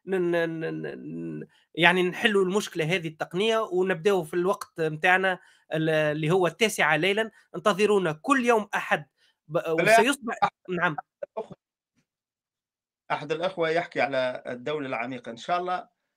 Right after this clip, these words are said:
Speaker 2: آآ، بإذن الله المرة الجاية، آآ، نعملوا، آآ، برنامج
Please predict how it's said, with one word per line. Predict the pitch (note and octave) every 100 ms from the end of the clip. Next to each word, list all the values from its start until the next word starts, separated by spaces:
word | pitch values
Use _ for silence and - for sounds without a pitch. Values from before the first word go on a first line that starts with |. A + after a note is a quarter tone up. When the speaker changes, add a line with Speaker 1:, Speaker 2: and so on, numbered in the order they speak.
| _ _
Speaker 2:
آآ، | - -
بإذن | - C3+ E3+ D3
الله | D#3 F3+ E3
المرة | D3 D#3 D3+
الجاية، | C3 D#3 F3 E3 - C3+
آآ، | B2 C3
نعملوا، | D3 D3 D3 C#3 C#3 B2+ B2
آآ، | A#2+ A#2 -
برنامج | A#2 A#2 A#2+ F3+ F#3 E3